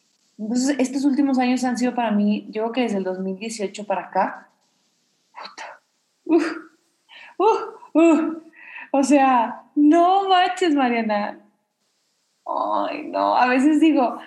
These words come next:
nada más me quiero echar, o sea, nada más quiero tener cinco minutos para echar la hueva. Ya no hay tiempo de echar la hueva cuando tienes hijos. O sea, cositas como muy simples, las extraño mucho,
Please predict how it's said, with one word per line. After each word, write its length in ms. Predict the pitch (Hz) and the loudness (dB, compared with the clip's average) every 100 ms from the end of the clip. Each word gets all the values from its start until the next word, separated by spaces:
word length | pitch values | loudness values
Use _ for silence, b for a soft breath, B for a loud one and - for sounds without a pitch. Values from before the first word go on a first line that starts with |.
| B B _ | B B _
nada 200 | 226 233 | -2 2
más 140 | 269 294 | 4 4
me 140 | 302 | 4
quiero 200 | 294 285 | 2 2
echar, 480 | 285 277 262 302 214 | 2 2 2 2 0
o 60 | 190 | -4
sea, 140 | 214 | -4
nada 120 | 214 | -2
más 160 | 226 226 | -2 -2
quiero 260 | 285 294 294 - _ | 2 2 0 -6 _
tener 240 | 262 233 | -4 -2
cinco 320 | 233 262 254 285 | -2 -2 0 2
minutos 340 | 262 262 262 | 2 0 0
para 160 | 254 226 | -2 -2
echar 260 | 247 240 | -2 0
la 160 | 247 247 | 0 -2
hueva. 640 | 214 240 233 208 180 - _ _ _ _ _ _ _ _ | 0 0 2 2 0 -10 _ _ _ _ _ _ _ _
Ya 220 | 202 226 233 | -4 0 2
no 120 | 269 | 4
hay 160 | 262 | 0
tiempo 380 | 269 262 262 254 | 0 2 2 2
de 60 | 233 | 0
echar 200 | 233 220 | -2 -2
la 140 | 214 | 0
hueva 360 | 202 208 202 190 | 0 0 0 0
cuando 500 | 180 185 180 170 - _ _ _ | -4 -4 -4 -6 -10 _ _ _
tienes 320 | 208 208 208 | -4 -4 -4
hijos. 520 | 214 233 196 - - _ _ _ _ _ _ | -4 -4 -4 -6 -10 _ _ _ _ _ _
O 20 | |
sea, 140 | - 214 | -10 -6
cositas 360 | 226 240 277 | -4 -2 -2
como 200 | 311 294 | 0 2
muy 220 | 233 233 | 4 2
simples, 640 | 233 254 254 254 285 285 - | 2 0 -2 0 0 0 -4
las 200 | 226 214 | -6 -6
extraño 400 | 214 214 220 233 | -6 -6 -2 0
mucho, 680 | 233 240 233 262 - - | 2 2 2 0 0 -4